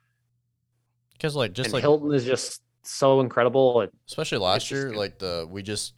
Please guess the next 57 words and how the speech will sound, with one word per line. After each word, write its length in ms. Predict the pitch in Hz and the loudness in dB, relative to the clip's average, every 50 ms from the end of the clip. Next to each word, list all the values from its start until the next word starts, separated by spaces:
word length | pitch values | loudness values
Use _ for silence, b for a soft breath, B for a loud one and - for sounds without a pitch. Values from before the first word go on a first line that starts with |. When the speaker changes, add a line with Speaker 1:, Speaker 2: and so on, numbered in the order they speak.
| _ | _
Speaker 1:
come, 280 | - - 110 107 101 98 - | -14 -10 -10 -8 -8 -8 -10
came 220 | - - 113 110 104 | -8 -8 -6 -4 -4
off 200 | 104 101 98 - | -4 -4 -6 -6
the 80 | 104 | -12
Fiesta 360 | 95 - - 98 90 - - 95 | -14 -8 -6 -6 -6 -6 -10 -8
Bowl 260 | 87 90 87 87 87 | -6 -6 -4 -4 -4
and 80 | 85 85 | -6 -8
it's 80 | - | -10
like, 140 | - 85 80 | -12 -12 -8
"Oh, 220 | 92 98 92 87 87 | -6 -6 -6 -6 -6
we 100 | 85 85 | -8 -10
came 220 | - - 98 92 | -10 -10 -10 -10
off 100 | 87 82 | -8 -10
such 180 | - - 90 - | -10 -12 -10 -12
a 60 | 85 | -10
high," 300 | - 90 85 82 80 80 | -8 -8 -6 -6 -6 -8
and 140 | 82 80 82 | -8 -10 -12
it's 140 | 82 - - | -14 -14 -14
like, 140 | 82 82 _ _ _ _ _ _ _ _ _ _ _ _ _ _ | -16 -20 _ _ _ _ _ _ _ _ _ _ _ _ _ _
"Man, 320 | 87 85 82 80 80 85 87 | -16 -12 -12 -10 -10 -8 -6
now 220 | 90 95 98 98 | -4 -2 -2 -2
we 80 | 98 95 | -4 -4
have 340 | 95 95 95 98 98 95 | -4 -2 0 0 0 -2
to 100 | - 95 | -6 -10
watch 220 | 85 82 80 - - | -10 -8 -10 -10 -10
basketball." 520 | - 65 58 - - - 57 53 - 95 98 _ | -10 -10 -10 -10 -14 -14 -18 -18 -18 -20 -20 _
But 100 | - 90 | -14 -8
now 200 | 92 95 95 92 | -6 -4 -4 -4
it's 140 | 90 - - | -6 -8 -10
like, 280 | 87 82 80 - - _ _ _ _ _ _ _ _ _ _ _ | -10 -12 -12 -14 -20 _ _ _ _ _ _ _ _ _ _ _
and 80 | 98 98 | -10 -8
then 60 | 98 | -8
we 60 | 95 | -8
just 160 | 90 92 90 - | -6 -8 -8 -6
think 180 | 92 90 82 - 117 _ _ | -6 -8 -8 -10 -16 _ _
football 280 | - - 143 127 107 | -12 -8 -2 -2 -2
season's 340 | 95 - 101 92 87 85 82 | -2 -2 -6 -6 -8 -8 -6
so 380 | - - - - 120 113 107 95 | -6 -4 -4 -2 0 0 0 -2
far 280 | - - 92 90 82 | -4 -4 -4 -4 -4
away. 280 | 80 78 71 73 60 - - _ _ _ _ _ _ _ _ _ | -4 -6 -8 -10 -10 -12 -18 _ _ _ _ _ _ _ _ _
So, 120 | 76 - _ | -20 -20 _
like, 200 | 85 78 73 - _ _ | -14 -14 -14 -16 _ _
just, 220 | - - - - | -14 -14 -10 -8
like, 180 | 92 85 78 _ _ _ _ _ _ _ _ _ _ _ _ _ _ | -8 -10 -10 _ _ _ _ _ _ _ _ _ _ _ _ _ _
obviously 360 | - 98 98 98 - - 98 95 | -10 -8 -8 -6 -8 -8 -6 -6
have 160 | 92 92 85 | -6 -8 -8
joy 240 | 85 - 92 92 90 | -8 -8 -6 -6 -4
in 80 | 87 85 | -6 -6
your 100 | 85 85 | -6 -8
own 140 | 85 85 | -8 -8
life, 240 | 85 80 78 82 - | -8 -8 -8 -10 -10
hopefully. 480 | - - 90 82 - _ 69 69 82 95 _ _ _ _ _ _ _ _ _ _ _ | -8 -8 -8 -8 -10 _ -16 -16 -16 -16 _ _ _ _ _ _ _ _ _ _ _
I 100 | 87 92 | -12 -10
hope 220 | 95 85 - _ | -10 -10 -10 _
people 220 | - 95 - 87 | -14 -12 -10 -8
are 60 | 85 85 | -8 -6
having 340 | 82 82 82 85 80 80 | -6 -8 -8 -10 -12 -12